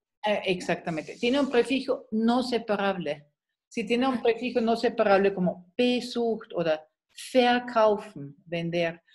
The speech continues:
Speaker 1: oder ¿qué más se me ocurre? Bueno, nada, porque es, nunca se me ocurre nada. Pero este, los prefijos no separables no tienen que, ¿sí? Bueno, ich habe meinen Freund besucht. Ah, ¿quién me lee esta frase?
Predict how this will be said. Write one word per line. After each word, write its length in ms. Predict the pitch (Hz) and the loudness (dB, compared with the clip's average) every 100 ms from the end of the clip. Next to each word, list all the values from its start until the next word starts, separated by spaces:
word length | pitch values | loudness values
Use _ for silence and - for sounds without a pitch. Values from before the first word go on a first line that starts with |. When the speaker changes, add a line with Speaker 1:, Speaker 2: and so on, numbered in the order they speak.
| - _ | -20 _
Speaker 1:
oder 480 | - 190 190 175 180 | -4 0 4 6 4
¿qué 100 | 175 | 2
más 260 | 196 190 190 | -2 -2 -4
se 80 | 190 | -2
me 120 | 180 | -2
ocurre? 360 | 175 190 202 180 | -2 -2 0 0
Bueno, 260 | 165 160 160 | -2 -6 -6
nada, 400 | 160 160 180 185 | -2 -2 -4 -8
porque 240 | - 170 | -10 -10
es, 160 | 156 185 | -10 -10
nunca 300 | 190 196 185 | -10 -8 -8
se 120 | 180 | -8
me 60 | 160 | -10
ocurre 260 | 170 202 | -8 -4
nada. 300 | 208 208 220 233 - - - | -2 -2 -4 -6 -14 -20 2
Pero 160 | 254 262 | 6 6
este, 160 | 254 | 6
los 180 | 247 247 | 2 2
prefijos 540 | 254 247 269 269 262 240 | 0 -2 -2 -2 -2 0
no 180 | 247 | 0
separables 840 | 262 254 254 226 208 208 247 - - | 0 -2 0 0 2 0 -4 -8 -4
no 160 | 208 | -2
tienen 300 | 202 190 180 | -2 -4 -4
que, 300 | 180 131 - _ _ | -4 -8 -12 _ _
¿sí? 340 | - 285 381 _ _ _ _ - _ | -14 -12 -12 _ _ _ _ -20 _
Bueno, 200 | 202 170 - - _ _ _ _ _ _ _ _ - | 0 0 -2 -12 _ _ _ _ _ _ _ _ -10
ich 100 | 180 | -4
habe 140 | 214 208 | -2 -2
meinen 240 | 190 180 | -2 -4
Freund 320 | 175 185 185 185 | -4 -4 -2 -6
besucht. 380 | 180 151 - _ _ _ _ _ _ _ _ _ _ _ _ - | -10 -10 -14 _ _ _ _ _ _ _ _ _ _ _ _ -16
Ah, 440 | - 233 240 233 | -4 0 0 0
¿quién 160 | 277 285 | -2 0
me 120 | 285 | 2
lee 220 | 240 233 - | 6 4 4
esta 280 | 233 - 269 | -2 -2 -2
frase? 540 | 226 214 220 311 | 0 -2 -2 -6